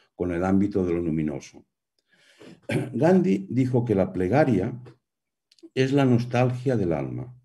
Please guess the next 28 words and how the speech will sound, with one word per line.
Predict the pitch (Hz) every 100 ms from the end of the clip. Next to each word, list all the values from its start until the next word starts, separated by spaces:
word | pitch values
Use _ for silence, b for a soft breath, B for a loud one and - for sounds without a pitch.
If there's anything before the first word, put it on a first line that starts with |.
| _ _ _ _ _ _ -
Es | 113
una | 131
frase | 120 123 123
hermosa. | 98 85 82 -
"La | 82 80
plegaria | 92 98 139 143 131
es |
la | 107
nostalgia | 92 - 92 - 90
del | 80
alma. | 76 69 64 - b b b b -
Es | 107
la | 123
nostalgia | 127 123 127 127 139
de | 113
uno | 113 107
mismo, | 92 95 67 64 - - _
del | - 110
propio | 117 131 123 104
ser. | - 78 - _ _ _ b b b b -
Y |
actualmente | 95 95 135 139 143 151 147 -
esta | 117 120
nostalgia | 110 98 - 127 131 - 76 76 - _ -
es | 101
el | 98
mayor | 98 101 127 131 -
padecimiento | 95 92 98 95 107 110 113 113